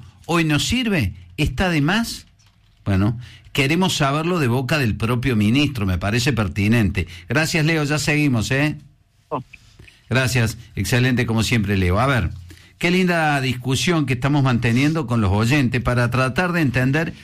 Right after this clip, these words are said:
Speaker 1: estos números. Esta vendría a ser la buena noticia del día. "Ay, qué lindo, bajó la pobreza quince puntos".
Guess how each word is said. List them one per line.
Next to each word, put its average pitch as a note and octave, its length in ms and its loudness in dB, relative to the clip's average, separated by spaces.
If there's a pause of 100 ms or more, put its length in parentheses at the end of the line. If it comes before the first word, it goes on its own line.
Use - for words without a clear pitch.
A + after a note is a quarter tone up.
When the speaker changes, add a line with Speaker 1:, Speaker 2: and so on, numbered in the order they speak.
(160)
Speaker 1:
estos C#3+ 340 0
números. A2 540 2 (340)
Esta F#3+ 220 -2
vendría F3+ 360 0
a - 20 -2
ser G#3 400 -4
la C#3 240 0
buena E3+ 460 0
noticia C#3 480 -2
del A#2+ 100 -2
día. C#3 380 0
"Ay, C#3 120 -2
qué D3 120 -4
lindo, C#3 300 0
bajó B2 220 0
la C3+ 120 0
pobreza A#2+ 460 0
quince A2+ 360 0
puntos". E2 580 -4